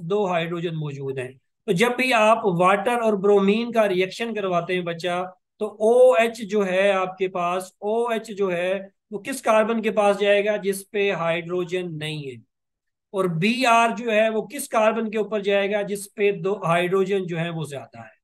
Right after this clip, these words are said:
तो final product जो है आपके पास क्या बनेगा बच्चा, ये याद रखना है आपने। ओएच आपने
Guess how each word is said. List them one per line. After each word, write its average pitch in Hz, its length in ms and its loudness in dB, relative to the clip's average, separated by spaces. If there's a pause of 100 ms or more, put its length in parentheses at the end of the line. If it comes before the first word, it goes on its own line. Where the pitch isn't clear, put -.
(680)
तो 185 60 -2
final 220 460 4
product 233 460 2
जो 220 120 -2
है 214 140 4
आपके 208 300 2
पास 196 340 -4
क्या 233 200 0
बनेगा 196 380 -2
बच्चा, 185 280 -6
ये 196 140 0
याद 185 280 0
रखना 190 260 -6
है 190 80 -4
आपने। 190 380 -6 (380)
ओएच 233 480 4
आपने 202 420 2